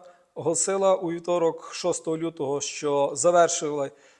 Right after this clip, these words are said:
раунд переговорів, що робить технічно неможливим Герта, е, Вілдерса, це про кого, якого я згадував, переможця виборів у листопаді, сформувати урядову більшість і стати прем'єр-міністром.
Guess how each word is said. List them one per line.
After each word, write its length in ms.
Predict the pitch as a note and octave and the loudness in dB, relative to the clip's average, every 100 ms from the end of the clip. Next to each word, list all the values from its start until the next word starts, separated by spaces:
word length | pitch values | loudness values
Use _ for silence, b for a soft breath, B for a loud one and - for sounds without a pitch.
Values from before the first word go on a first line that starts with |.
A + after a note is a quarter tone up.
| B | B
раунд 440 | D#3+ D#3+ D3+ C#3+ D3 | 0 4 4 2 -2
переговорів, 1000 | D3+ C3+ D#3+ F#3+ G3 F#3 F#3 - - - | 0 2 0 0 -2 -4 -6 -14 -16 -16
що 240 | - - E3 | -10 -2 0
робить 320 | E3+ D#3 D#3 | 0 -2 -6
технічно 580 | E3 - F3+ D#3 - D#3+ | -8 -8 -10 -8 -6 -6
неможливим 760 | E3 G#3+ G#3 F#3 E3 F#3 F3+ D#3 | -2 -2 -2 -4 -4 -4 -4 -4
Герта, 540 | D3 D#3+ E3 C#3+ D3 - | -2 -2 -2 -4 -4 -10
е, 220 | D#3+ C3+ B2+ | -12 -10 -4
Вілдерса, 460 | G#3+ G3+ F#3+ F3 | -4 -2 -4 -4
це 120 | - | -6
про 160 | D#3+ D#3+ | -8 -10
кого, 220 | E3+ E3 | -6 -6
якого 280 | D#3+ E3+ D#3+ | -6 -4 -2
я 100 | D#3 | 0
згадував, 320 | E3 D#3 C#3+ | -2 -4 -4
переможця 520 | E3+ E3+ E3 E3 - | 0 0 0 -2 -2
виборів 340 | D3+ D#3 D3+ D3+ | -4 -4 -6 -6
у 40 | |
листопаді, 600 | D3+ - D3+ D#3 D3 D3 - B B B | -6 -8 -6 -6 -4 -8 -14 B B B
сформувати 580 | - - F#3 F3 E3 E3 | -6 -2 2 6 6 6
урядову 480 | D3+ D3+ D#3 D3+ C#3 | 0 0 0 -2 -4
більшість 440 | E3 A3 F#3 - | -6 -8 -8 -8
і 40 | C3+ | -8
стати 360 | - E3+ E3 | -4 -4 -4
прем'єр-міністром. 840 | D3+ C#3+ D3+ D#3+ D3+ C3 A#2 - | -10 -10 -8 -8 -8 -10 -12 -12